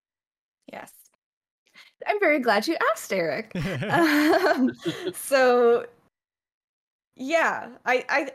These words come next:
Speaker 1: I think they were more involved. Um, unfortunately, the, it, it's been kind of felt, it's been kind of a problem in the Returnal community that they've been pretty radio silent for a long time now.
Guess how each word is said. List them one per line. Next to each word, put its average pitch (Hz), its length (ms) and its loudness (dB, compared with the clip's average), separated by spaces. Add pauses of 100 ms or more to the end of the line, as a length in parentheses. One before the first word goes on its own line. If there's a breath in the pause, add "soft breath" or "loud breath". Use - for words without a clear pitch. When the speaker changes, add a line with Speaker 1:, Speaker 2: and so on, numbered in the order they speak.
Speaker 1:
I 294 60 -2
think 349 280 -8
they 302 140 -8
were 277 600 -4
more 302 340 -6
involved. 294 880 -4 (300 loud breath)
Um, 202 580 -2 (1700)
unfortunately, 262 1300 -2
the, 240 100 -4
it, 190 460 -8
it's 233 180 -6
been 285 280 -2
kind 254 300 -2
of 202 320 -2 (1160)
felt, 196 480 0
it's 208 140 -10
been 220 160 -6
kind 226 200 0
of 202 80 -4
a 202 60 -6
problem 202 460 -4
in 190 140 -8
the 190 80 -8
Returnal 190 400 -8
community 190 400 -8
that 190 180 -6
they've 214 200 -6
been 220 140 -2
pretty 254 340 -2
radio 214 320 0
silent 202 500 -6
for 233 180 -4
a 220 60 0
long 220 220 0
time 220 320 -4
now. 226 380 0